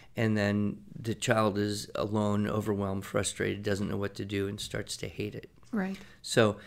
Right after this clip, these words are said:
Speaker 1: the basic principle is don't withhold help.
Speaker 2: And maybe even the mom attending class with the student.
Speaker 1: Well, sometimes that would be necessary,
Speaker 2: Mm-hmm.
Speaker 1: s-, just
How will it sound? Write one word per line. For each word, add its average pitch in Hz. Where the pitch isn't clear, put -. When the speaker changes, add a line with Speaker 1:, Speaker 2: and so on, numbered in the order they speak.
Speaker 1:
the -
basic 135
principle 110
is 104
don't 117
withhold 101
help. 110
Speaker 2:
And 220
maybe 202
even 180
the 170
mom 165
attending 165
class 160
with 214
the 262
student. 151
Speaker 1:
Well, 139
sometimes 123
that 117
would 107
be 98
necessary, 104
Speaker 2:
Mm-hmm. 185
Speaker 1:
s-, 233
just -